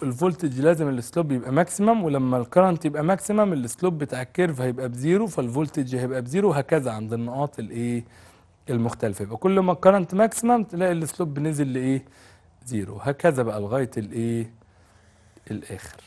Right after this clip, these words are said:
هنلاحظ ان الفولتج وصل للماكسيمم قبل الكرنت، فساعتها اقدر اقول ان الفولتج leads the current. يبقى في حالة ال L circuit مين اللي بيسبق مين؟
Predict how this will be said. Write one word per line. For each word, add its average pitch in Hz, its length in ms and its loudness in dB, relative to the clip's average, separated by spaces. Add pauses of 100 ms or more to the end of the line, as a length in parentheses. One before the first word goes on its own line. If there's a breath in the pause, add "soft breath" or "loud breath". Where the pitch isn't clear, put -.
(280)
هنلاحظ 160 440 2
ان 143 180 0
الفولتج 165 680 -2
وصل 175 320 2
للماكسيمم 165 800 -2 (120)
قبل 170 260 0
الكرنت، 143 560 0
فساعتها 160 460 2
اقدر 170 220 4
اقول 190 320 2 (600 loud breath)
ان 151 200 2
الفولتج 165 1000 6 (200)
leads 196 960 2 (440)
the 160 100 6 (120)
current. 143 500 0 (720 soft breath)
يبقى 131 300 0
في - 100 -8
حالة 233 420 8
ال 190 240 2
L 226 400 6
circuit - 600 2 (720 soft breath)
مين 233 260 6
اللي 254 180 4
بيسبق 233 520 4
مين؟ 233 400 6